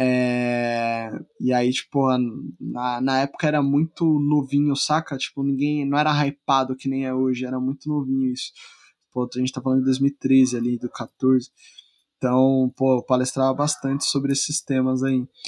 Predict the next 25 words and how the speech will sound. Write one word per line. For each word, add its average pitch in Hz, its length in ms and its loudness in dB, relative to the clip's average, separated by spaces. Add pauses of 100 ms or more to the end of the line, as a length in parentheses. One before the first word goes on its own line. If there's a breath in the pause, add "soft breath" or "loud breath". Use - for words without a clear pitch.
(360 loud breath)
E 151 100 2
aí 160 160 4
depois 175 840 0
eu 156 100 -4
continuei 175 340 -2
trabalhando 170 540 -2
muito 160 240 0
com 165 100 -2
dot 147 260 -2
net, 156 360 -4
desenvolvimento, 151 800 0
aí 160 60 0
eu 175 100 -2
fui 254 100 0
crescendo, 208 500 -2
né, 165 140 2
na 160 100 2
minha 156 140 2
carreira, 160 480 2
júnior, 165 420 -2
pleno, 170 280 -2
sênior, 156 680 -2
arquiteto 156 640 -4
e 143 60 -4
tal. 165 340 0